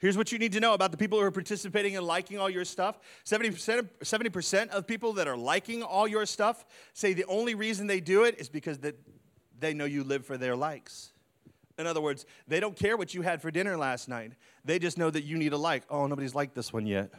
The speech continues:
I'll go ahead and give them one." You ever done that for somebody before? Don't point at them if they're in the room if you've done it. I'm just saying, like,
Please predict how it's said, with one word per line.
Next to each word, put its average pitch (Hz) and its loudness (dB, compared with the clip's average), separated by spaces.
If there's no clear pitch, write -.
I'll 135 -2
go 123 0
ahead 107 2
and 101 -6
give 98 -4
them 98 -6
one." 98 -4
You 147 6
ever 170 8
done 165 8
that 170 6
for 175 2
somebody 180 4
before? 175 4
Don't 180 8
point 160 8
at 131 6
them 120 4
if 113 2
they're 127 2
in 117 2
the 113 2
room 120 4
if 95 -4
you've 104 -6
done 113 2
it. - 0
I'm 113 0
just 113 -2
saying, 117 0
like, 104 -4